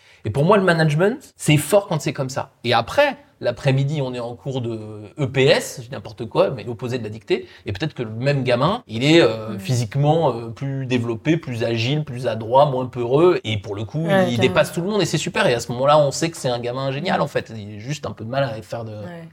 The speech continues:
Speaker 1: pas faire de faute. Donc je trouve qu'Arthur, il est raisonnable. Il est pas que bon.
Speaker 2: Carrément, mais, euh, tu vois, là, en t'écoutant, je me disais, euh, quand tu parlais, euh, du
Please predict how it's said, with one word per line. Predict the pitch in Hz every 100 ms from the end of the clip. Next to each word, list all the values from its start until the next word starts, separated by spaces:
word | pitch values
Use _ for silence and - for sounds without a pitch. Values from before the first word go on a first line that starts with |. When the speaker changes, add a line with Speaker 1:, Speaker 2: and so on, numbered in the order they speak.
| _ _ -
Speaker 1:
pas | 113
faire | 120
de |
faute. | 120 120 -
Donc | 123
je | 143
trouve | 226 220
qu'Arthur, | 196 - 151 - 202 247 269 -
il | 135
est | 139
raisonnable. | 131 170 151 151 120 113 104 - _ _ _ -
Il | 131
est | 135
pas | 180
que | 175 139
bon. | 117 120 127 - _
Speaker 2:
Carrément, | 240 233 226 220 269
mais, | 214 190
euh, | 185
tu | -
vois, | 233
là, | 240 262
en | 233
t'écoutant, | 220 226 240 269
je |
me | 233
disais, | 202 196 208 240 269 - 202
euh, | 196 185
quand | 190
tu | 196 -
parlais, | 196 208 220
euh, | 208 185
du | 170 180 175 170 165 160